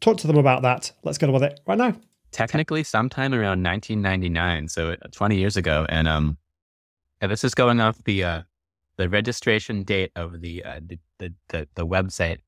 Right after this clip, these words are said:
Speaker 2: name, right? The Ecamm. Yeah, like, just recently I was poking around and I looked at our domain record and I noticed that it was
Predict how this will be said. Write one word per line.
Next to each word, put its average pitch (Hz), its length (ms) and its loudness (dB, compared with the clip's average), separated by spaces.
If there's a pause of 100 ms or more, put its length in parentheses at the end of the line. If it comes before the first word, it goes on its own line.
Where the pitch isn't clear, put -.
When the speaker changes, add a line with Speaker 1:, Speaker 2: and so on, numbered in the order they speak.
(280)
Speaker 2:
name, 87 560 0
right? 80 200 -2
The - 120 -8
Ecamm. 92 340 -2
Yeah, 113 240 4
like, 98 160 2
just 117 220 0
recently 113 400 0
I 95 80 4
was 95 140 0
poking 98 360 0
around 92 320 2
and 87 80 0
I 87 60 2
looked 90 260 -2
at 90 140 2
our 85 240 2 (480)
domain 98 360 2
record 87 360 0
and 87 100 0
I 85 60 0
noticed 87 420 -4
that 87 220 -6
it 98 80 -6
was 87 340 -8